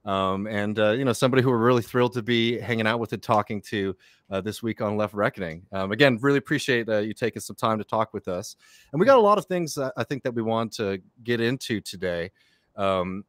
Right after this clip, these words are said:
but I wanted to, like, one reason I really wanted to bring you onto this, uh, on, onto this program, um, is to talk just a little bit about false consciousness, because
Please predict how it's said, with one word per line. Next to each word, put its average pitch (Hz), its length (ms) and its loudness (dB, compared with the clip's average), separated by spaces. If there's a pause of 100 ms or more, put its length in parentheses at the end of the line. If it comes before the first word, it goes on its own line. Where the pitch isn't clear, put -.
but 151 120 4
I 175 40 6
wanted 214 360 0
to, 165 120 -4
like, 131 140 0
one 170 200 0
reason 151 260 0
I 123 40 0
really 127 220 2
wanted 117 260 -2
to 98 80 -12
bring 107 200 -4
you 104 140 -2
onto 98 240 -6 (260)
this, 113 420 -4
uh, 98 220 0
on, 110 220 -2
onto 110 320 -6
this 104 140 -6
program, 113 520 2 (380)
um, 110 160 -2
is 127 120 -6
to - 100 -20
talk 160 340 2
just 147 220 -4
a - 20 -4
little 143 220 0
bit 120 160 2
about 95 360 -4
false 104 320 -2
consciousness, 92 800 -10
because 107 540 -4